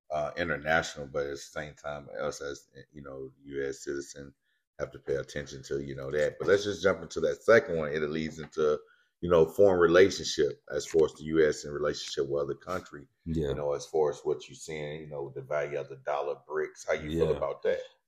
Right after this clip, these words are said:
Speaker 2: Yeah, man. Um, you know, it's disheartening. You know, it, it, it's like,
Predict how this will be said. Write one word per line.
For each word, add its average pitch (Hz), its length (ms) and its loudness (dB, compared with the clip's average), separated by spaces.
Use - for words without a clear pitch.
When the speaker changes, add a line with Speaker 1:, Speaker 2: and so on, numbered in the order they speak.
Speaker 2:
Yeah, 87 340 6
man. 82 500 0
Um, 69 460 -2
you - 80 -6
know, 110 120 2
it's 104 100 2
disheartening. 90 720 4
You 78 100 0
know, 78 240 2
it, 73 280 -2
it, 82 280 0
it's 80 220 -6
like, 78 260 0